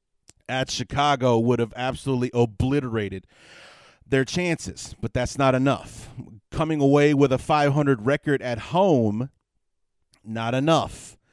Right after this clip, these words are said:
You know, it just, you know, the motivation just didn't seem to be there. The Bears didn't have that fire, that,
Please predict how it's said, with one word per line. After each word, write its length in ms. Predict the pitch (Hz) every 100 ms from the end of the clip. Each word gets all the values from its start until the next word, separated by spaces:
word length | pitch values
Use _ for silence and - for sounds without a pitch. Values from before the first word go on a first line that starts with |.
| _ _
You 120 | 107
know, 260 | 101 101 101
it 140 | 117
just, 520 | 107 113 110 - - _ _ _
you 140 | 110 110
know, 200 | 104 98
the 120 | 110
motivation 600 | 123 131 127 131 131 117
just 180 | 117 -
didn't 240 | 127 123
seem 300 | - 127 123
to 100 | -
be 220 | - 123
there. 340 | 120 117 117 113 _ _ -
The 80 | 101
Bears 320 | 117 117 113
didn't 200 | 123 113
have 320 | 117 117 104
that 180 | 110 -
fire, 500 | - 120 120 117 110
that, 260 | 110 107